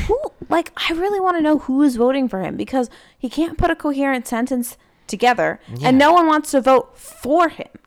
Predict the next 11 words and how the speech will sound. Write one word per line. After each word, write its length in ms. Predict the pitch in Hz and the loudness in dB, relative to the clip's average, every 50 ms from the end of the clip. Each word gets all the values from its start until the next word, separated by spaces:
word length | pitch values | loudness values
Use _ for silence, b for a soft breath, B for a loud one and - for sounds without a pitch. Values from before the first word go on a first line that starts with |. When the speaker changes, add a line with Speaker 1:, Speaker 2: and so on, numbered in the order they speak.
| _ _ _ _ _ _ _ _ _ _ _ - | _ _ _ _ _ _ _ _ _ _ _ -2
Speaker 1:
There 140 | 220 285 277 | 0 0 2
are 60 | 277 | 2
people 300 | 269 311 330 294 311 285 | 0 -2 -2 -2 -2 -2
voting 440 | 233 247 277 277 262 254 247 233 - - _ - _ | 0 2 2 2 2 0 -4 -4 -6 -10 _ -6 _
against 800 | 202 202 202 208 170 - - 202 233 339 381 285 - - - | 0 0 0 0 -4 -2 0 0 2 2 0 -2 -4 -6 -10
Trump. 400 | - - 320 339 226 160 - - | -2 0 2 2 2 0 -2 -6
Speaker 2:
He's 380 | - - 160 160 151 135 - - _ _ | -6 0 0 0 0 0 -6 -14 _ _
Speaker 1:
But 120 | - - | -2 0
at 120 | 320 339 - | 0 0 0
the 100 | 330 330 | 0 0
end 100 | 392 | 2